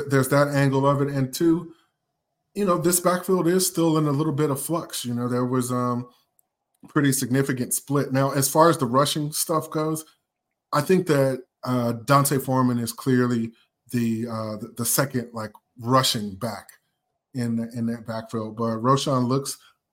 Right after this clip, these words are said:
you know, there's indications that he's, Roschon is carving out the passing downs role, and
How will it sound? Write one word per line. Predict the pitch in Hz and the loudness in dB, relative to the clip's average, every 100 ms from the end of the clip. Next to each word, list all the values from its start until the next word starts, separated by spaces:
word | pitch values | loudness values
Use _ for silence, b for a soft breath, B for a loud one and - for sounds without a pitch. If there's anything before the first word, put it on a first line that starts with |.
| _ | _
you | 143 | 0
know, | 127 127 - | 0 -2 -6
there's | - 139 | 2 4
indications | 151 143 156 143 135 127 | 4 2 2 0 -2 -2
that | 127 | -2
he's, | 127 127 - _ - | -2 -2 -4 _ -4
Roschon | 127 127 135 117 | 0 0 0 -4
is | 113 | -4
carving | - 131 117 117 | 0 0 0 -2
out | 117 113 | -6 -8
the | |
passing | 113 123 123 120 | -8 -4 -4 -4
downs | 117 120 120 117 | -4 -4 -4 -2
role, | 123 139 131 | -2 -2 -2
and | 131 135 | -2 -2